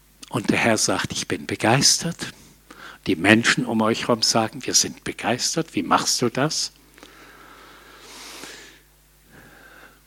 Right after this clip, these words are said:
Und dann sagt er es, ich, ich mach das nicht, das macht Jesus in mir. Aber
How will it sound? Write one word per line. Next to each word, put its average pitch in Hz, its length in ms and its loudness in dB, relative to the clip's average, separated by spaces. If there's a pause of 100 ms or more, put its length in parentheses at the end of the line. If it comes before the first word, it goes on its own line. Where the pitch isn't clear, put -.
(260)
Und 107 260 -10
dann 117 260 -4 (1300)
sagt - 440 -2
er 139 100 4
es, 147 320 6
ich, - 300 -8
ich - 180 -6
mach 151 180 2
das - 280 -2
nicht, - 320 -4
das - 180 -2
macht - 240 0
Jesus - 480 -2
in 101 300 -8
mir. 107 300 -10 (2000)
Aber - 320 -2